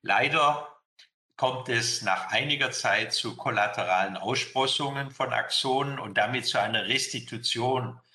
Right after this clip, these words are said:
der neuromuskulären Synapsen. Und das ist der Grund, warum Botulinumtoxin-Injektionen in der Regel alle drei Monate notwendig werden.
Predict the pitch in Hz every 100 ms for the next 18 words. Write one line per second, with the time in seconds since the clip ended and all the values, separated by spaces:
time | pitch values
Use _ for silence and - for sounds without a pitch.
0 | _ _ - 110 110 110 107 104 107 -
1 | 117 107 104 101 - 90 82 - - 127
2 | 139 139 - - - _ 110 135 151 147
3 | - 131 - 110 127 143 - 107 107 113
4 | 117 117 120 110 117 127 120 - - -
5 | 117 107 - 110 98 95 - - 98 120
6 | 139 139 - - - - - - 131 127
7 | 131 135 139 110 123 120 104 104 104 113
8 | 110 104 107 95 95 - 98 120 123 120
9 | 98 98 - 87 76 71